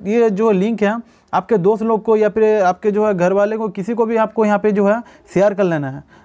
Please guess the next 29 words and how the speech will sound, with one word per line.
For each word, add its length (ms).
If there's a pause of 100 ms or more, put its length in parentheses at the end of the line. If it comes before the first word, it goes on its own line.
(140)
तो 80
शेयर 300
करते 280
ही 80
आपको 280
मैं 120
यहाँ 140
पे 120
दिखा 220
देता 180
हूँ 200 (280)
कि 80
इसका 160
बेनिफिट्स 460
क्या 120
क्या 100
होने 160
वाला 200
है। 120 (300)
सबसे 220
पहले 200
तो 100
दोस्तों 280
आप 120
यहाँ 120
पे 60
देख 120
सकते 220
हैं 200